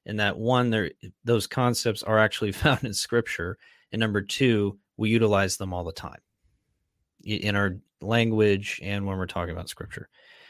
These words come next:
So I wanna go to, uh, the great demonized philosopher, uh, Aristotle, a Greek philosopher, and I wanna talk about his four causes, okay?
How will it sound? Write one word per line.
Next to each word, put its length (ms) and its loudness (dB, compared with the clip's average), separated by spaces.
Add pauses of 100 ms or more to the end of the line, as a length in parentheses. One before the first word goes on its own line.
(240)
So 140 4
I 40 10
wanna 220 8
go 240 10
to, 480 2 (220)
uh, 140 -2
the 100 -4
great 380 4 (300)
demonized 640 -2
philosopher, 840 -2
uh, 220 -6
Aristotle, 600 0 (840)
a 140 -8
Greek 240 -2
philosopher, 640 0 (640)
and 140 4
I 20 8
wanna 180 6
talk 300 2
about 220 2
his 180 -8
four 240 -2
causes, 760 -4 (640)
okay? 280 -2